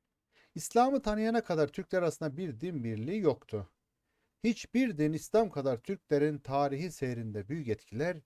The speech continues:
göstermemiştir. Türkler Müslüman olması, onların tarihi içerisinde eriyip yok olmalarını da engelleyen bir unsurdur. Onlara, yani Türklere birlik ve beraberlik içerisinde büyük bir devlet kurma,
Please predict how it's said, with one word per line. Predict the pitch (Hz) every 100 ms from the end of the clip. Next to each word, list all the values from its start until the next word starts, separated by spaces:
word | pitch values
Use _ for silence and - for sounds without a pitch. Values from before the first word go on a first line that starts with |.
| _
göstermemiştir. | - 104 - 131 143 127 113 - 110 - - _ _ _ _ _ _ _ _ _ _ _ _ _ -
Türkler | 233 - 254 240
Müslüman | 226 - 220 226
olması, | 208 196 180 - 180 180 _ _ _
onların | 165 190 185 185 147
tarihi | - 151 151 175
içerisinde | 180 - 139 131 - 127 131
eriyip | 156 147 - 151
yok | 156 -
olmalarını | 123 120 117 113 117
da | 190 202 - _
engelleyen | 127 123 110 110 107 151 160
bir | 123
unsurdur. | 113 - 113 110 - _ _ _ _ _ _ _ -
Onlara, | 196 208 180 190 180
yani | 139 165 151
Türklere | - 151 - 151 127
birlik | 143 143 151 139
ve | 123
beraberlik | 131 135 127 160 135
içerisinde | - 123 120 117 117
büyük | 160 190 _
bir | 165 160 120
devlet | 135 131 170 -
kurma, | 143 127 143 180